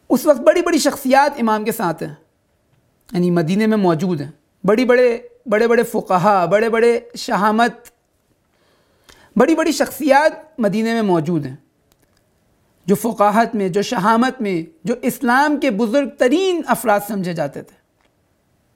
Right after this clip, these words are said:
بڑے بڑے طاقتور ترین مرد مدینے کے اندر موجود ہیں، لیکن یہ سب کے سب، ان کی اکثریت تشویش کا شکار رہی،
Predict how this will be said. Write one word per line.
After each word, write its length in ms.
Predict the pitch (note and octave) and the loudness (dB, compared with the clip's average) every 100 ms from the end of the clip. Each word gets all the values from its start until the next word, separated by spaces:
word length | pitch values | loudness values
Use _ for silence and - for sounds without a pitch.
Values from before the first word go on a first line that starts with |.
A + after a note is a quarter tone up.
| _ _ _ _ _ - - - | _ _ _ _ _ -20 -12 0
بڑے 200 | A3 C#4 | 4 4
بڑے 200 | C#4+ D4+ | 4 2
طاقتور 500 | C#4 A#3+ C4 C4 C#4 C#4+ C#4+ | 2 0 0 0 2 2 2
ترین 420 | C4 D4+ D4 A#3+ | 2 4 4 4
مرد 280 | C4+ D#4 A#3+ | 4 2 0
مدینے 400 | B3 G#3 A3 A3 | -2 -2 -4 -4
کے 80 | A3 | -4
اندر 220 | F3+ E3+ | -2 -2
موجود 360 | D3+ C#3 C#3+ | -4 -6 -10
ہیں، 160 | - _ _ _ | -14 _ _ _
لیکن 300 | A#3 F3+ F#3+ F#3+ | -10 -4 -2 -2
یہ 60 | |
سب 220 | F#3+ G#3+ - | -4 -6 -6
کے 80 | |
سب، 240 | G3+ - C4 - - _ | -4 -2 -2 -4 -18 _
ان 120 | F#3+ F#3 | -4 -4
کی 160 | G#3 | -2
اکثریت 680 | F#3+ - A3+ F#3+ B3+ C#4+ - | -2 -2 -2 2 2 2 -2
تشویش 400 | A3 - A3 G#3+ | -8 -6 -6 -6
کا 80 | - | -6
شکار 360 | - G3+ D3 D#3 | -8 -8 -6 -6
رہی، 200 | C#3+ | -10